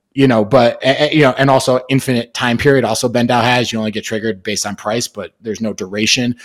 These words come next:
So none, but what was, what, what was really proved, none of that actually ended up mattering that much, a, a little bit. But, like, what really proved to matter was the fact that, again, Blur is just incentivizing like crazy for people to give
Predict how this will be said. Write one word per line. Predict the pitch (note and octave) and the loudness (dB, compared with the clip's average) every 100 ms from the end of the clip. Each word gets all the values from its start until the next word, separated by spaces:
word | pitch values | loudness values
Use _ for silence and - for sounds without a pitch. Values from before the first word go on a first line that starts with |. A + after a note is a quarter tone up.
| - | -14
So | - D3+ | 2 6
none, | F#3+ G#3 - - - | 6 6 0 0 4
but | F3+ | 8
what | F#3 | 8
was, | F#3 D#3 | 8 6
what, | E3+ F3+ D#3+ | 6 6 6
what | E3+ E3 | 6 6
was | D#3 | 6
really | D3+ A3+ G#3 | 6 8 6
proved, | - - C#3+ C#3 C3+ A2 - _ _ - _ | 4 0 4 6 4 2 -12 _ _ -20 _
none | E3+ F#3+ | 4 6
of | C4 | 8
that | A#3 - | 6 4
actually | C#3+ C#3 C3+ | 0 0 -2
ended | A#2+ A#2+ | -2 -2
up | A#2+ | -2
mattering | A2+ G#2+ A2+ A#2 | -4 -2 -2 -2
that | G2+ G#2+ - | -2 -6 -6
much, | G#2+ - - - | -10 -8 -8 -4
a, | C#3+ D#3+ D3+ | -4 -2 2
a | |
little | G3 G3 G3+ | 6 8 8
bit. | A#2 D#2+ - | 6 -2 -8
But, | C#3+ | -4
like, | C#3+ C3+ D3 | -2 0 0
what | D3+ | 2
really | D#3 F#3 F3 | 6 6 6
proved | F3 E3+ D3 - | 4 2 2 2
to | C3 | -2
matter | A#2 A2+ G2+ G2 - - | -2 -2 -4 -8 -16 -8
was | A#2+ | -4
the | A#2+ | -2
fact | - A#2+ - | 0 -2 0
that, | A#2+ A2+ | -2 -2
again, | B2 A#2 A2 - _ - | -2 0 -2 -4 _ 0
Blur | B2 B2+ | 4 4
is | B2+ A2 | 2 -2
just | A#2+ - - _ C#3 | -4 -4 -10 _ -4
incentivizing | C3 D3 C#3+ C#3+ A#2+ A#2 A2+ A#2 | 0 0 2 0 0 0 -2 -2
like | A2+ A2 | -4 -4
crazy | - B2 A#2+ A2+ G2+ | -4 0 0 0 -4
for | A2+ | -8
people | - A#2 A2 | -6 -4 -4
to | G2+ | -2
give | A#2 G#2 | -2 -2